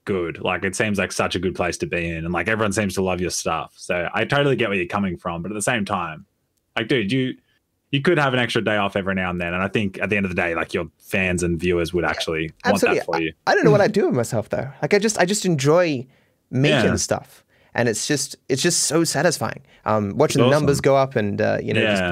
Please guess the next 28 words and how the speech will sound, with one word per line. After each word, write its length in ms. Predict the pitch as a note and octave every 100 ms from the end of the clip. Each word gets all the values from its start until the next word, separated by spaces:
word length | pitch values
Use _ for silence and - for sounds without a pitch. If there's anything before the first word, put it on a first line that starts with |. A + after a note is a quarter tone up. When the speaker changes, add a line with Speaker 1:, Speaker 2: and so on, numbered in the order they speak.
| F2+
Speaker 2:
just 140 | C3
see-, 180 | D#3+ -
seeing 200 | - D3
myself 280 | C3 C3+ -
climbing, 540 | B2 A#2+ B2+ B2 A#2
and, 240 | A#2 G#2+ G#2+
uh, 340 | - A2+ - - -
as 160 | G3 G#3
I 40 |
say, 60 | F3+
I've, 140 | C3+ B2
I've 180 | C#3 C3
lived. 460 | E3+ A#3 B2 - - - -
'Cause 80 | F3+
how 140 | C4 E4
old 120 | C#3+
are 20 |
you 120 | A2
now? 260 | G2+ - C#3+ -
Um, 420 | G#2+ G2 - - - _ -
Speaker 1:
I'm 160 | C#3+ C#3+
twenty-seven. 540 | C#3 G#2+ G#2 F2+ F2
How 160 | A2+ A2
old 80 |
are 40 | G2
you? 220 | G#2+ -
Speaker 2:
I'm 140 | G2+ E3
twenty-nine. 560 | E3+ C3+ A#2+ F2+ -